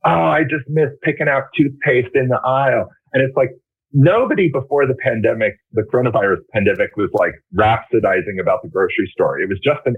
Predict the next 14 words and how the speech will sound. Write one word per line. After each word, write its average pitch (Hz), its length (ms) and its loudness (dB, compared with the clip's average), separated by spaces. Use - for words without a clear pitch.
errand. 104 400 -2
But 110 200 2
there 123 120 2
is 120 120 0
something 143 320 -2
about 135 280 -2
being 107 320 0
with 101 180 -2
other 98 160 0
people 95 480 -2
that 87 180 -6
humans 92 440 -6
need, 85 380 -4
and 85 340 0